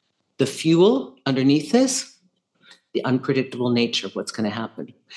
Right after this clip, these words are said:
Sometimes they give you a little attention. Sometimes they don't. Sometimes they're available. Sometimes they aren't. You don't know if they're, they're really into you. They're kind of into you. This is why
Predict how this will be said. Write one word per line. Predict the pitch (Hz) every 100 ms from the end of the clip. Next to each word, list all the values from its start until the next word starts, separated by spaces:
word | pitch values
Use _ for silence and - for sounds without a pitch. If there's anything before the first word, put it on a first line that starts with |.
| -
Sometimes | - 120 131 123
they | 127
give | 113 117
you |
a | 123
little | 131 135
attention. | 135 156 135 104
Sometimes | - 117 123 123
they | 135
don't. | 127 127 -
Sometimes | 131 113 127 117
they're | 127
available. | 123 147 160 170 175 175 -
Sometimes | - 131 117 123 117
they | 117 107
aren't. | 120 139
You | 139 143
don't | 147 151
know | 156 156
if | 135 -
they're, | 131 82
they're | 131 117 - -
really | 143 196 208 208
into | 190 190 202
you. | 202 190
They're | 120
kind | - 151 170
of | 170
into | 175 -
you. | 135 -
This | 170 170 190
is | 180
why | 170 170 170 165